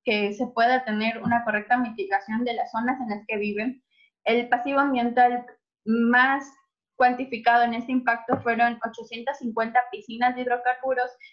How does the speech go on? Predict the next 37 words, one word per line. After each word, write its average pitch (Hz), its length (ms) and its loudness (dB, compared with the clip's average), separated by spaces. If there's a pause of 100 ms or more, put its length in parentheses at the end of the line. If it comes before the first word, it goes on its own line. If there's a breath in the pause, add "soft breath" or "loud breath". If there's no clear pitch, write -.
expuestas 240 800 0
al 220 160 2
ambiente 233 400 -2
en 208 80 -2
la 208 80 2
región 214 300 -6
amazónica. 254 640 -4 (320)
Pero 294 140 4
este 359 220 0
no 269 160 2
es 320 200 0
un 214 100 -2
caso 202 260 0
aislado. 233 480 2 (300)
El 254 160 2
último 311 520 0
caso 247 340 2
que 226 80 -6
tuvimos, 226 520 -2 (200)
eh, 202 260 -2
relacionado 214 880 2
a - 100 4
pasivos 226 440 -2
ambientales 214 480 0
de 220 60 -4
la 208 80 -4
industria 208 420 -2
petrolera 254 580 0
fue 254 120 2
el 262 60 -6
siete 262 320 0
de 247 100 6
abril 214 260 2
del 226 140 -4
dos 208 180 -4
mil 202 160 -4
veinte, 247 340 0